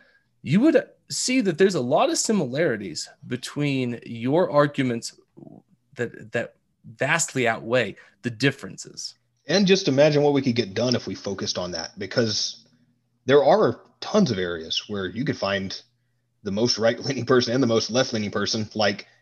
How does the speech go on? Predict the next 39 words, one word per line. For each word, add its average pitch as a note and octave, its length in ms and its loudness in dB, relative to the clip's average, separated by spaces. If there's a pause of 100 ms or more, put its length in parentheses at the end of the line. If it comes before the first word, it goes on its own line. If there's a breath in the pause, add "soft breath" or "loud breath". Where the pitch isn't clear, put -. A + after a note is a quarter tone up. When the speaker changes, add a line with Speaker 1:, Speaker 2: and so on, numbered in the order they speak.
Speaker 2:
"Hey, D3+ 240 2
how G2 120 -2
do G#2+ 60 -2
you A#2 80 0
like B2 180 2
the - 80 -4
lobbyists A2+ 520 -2
in F#2+ 80 -8
our F2 100 -8
government F#2 480 -10
that F2 220 -8
are E2+ 100 -8
screwing G2+ 420 -8
you G2+ 140 -6
over F#2+ 160 -8
for F#2+ 120 -12
big F#2+ 160 -6
corporations?" F#2 680 -8 (400 loud breath)
I - 60 -4
don't C#3 140 2
know C#3 100 4
anybody B2 420 2
in A2 120 -2
the, G#2 240 -4
the A2 100 -4
right A2 260 0
or A2 140 -2
the G2+ 100 -4
left F#2+ 480 -4
who F#2+ 380 -8 (560)
isn't A#2+ 320 -2
in G#2 140 -4
government F#2+ 680 -4
taking A#2 300 -4
those F#2+ 160 -6
paychecks A#2+ 440 -2
who's A2 200 -4
for F3+ 240 0
that. E2+ 260 -6